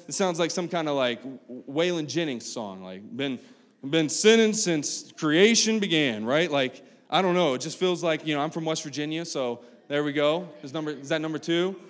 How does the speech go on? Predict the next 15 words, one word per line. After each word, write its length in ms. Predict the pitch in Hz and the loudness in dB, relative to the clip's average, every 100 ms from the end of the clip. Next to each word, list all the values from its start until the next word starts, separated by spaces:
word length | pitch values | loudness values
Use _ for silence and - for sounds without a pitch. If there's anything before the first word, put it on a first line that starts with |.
| - - | -20 -10
Mark, 360 | 156 185 - - | -4 -4 -6 0
five? 320 | 156 180 214 160 | 2 4 2 -2
I'm 140 | 160 | 2
up 120 | 220 | 2
to 100 | 202 | 2
five? 560 | - 165 190 240 233 - | 0 4 4 2 -2 -10
Sweet. 680 | - - 135 180 185 127 - - - - 147 | -12 -10 -2 2 2 0 -12 -20 -20 -16 -8
I've 180 | 160 185 | -6 -2
got 180 | 147 - | -4 -2
eight 300 | 143 180 147 | -2 -2 2
back 260 | 160 170 | 0 0
there. 300 | 180 180 185 - - - | -4 -4 -6 -10 -20 -10
There 160 | 147 160 | -2 0
we 100 | 160 | 0
go. 320 | 151 139 107 | 0 0 -2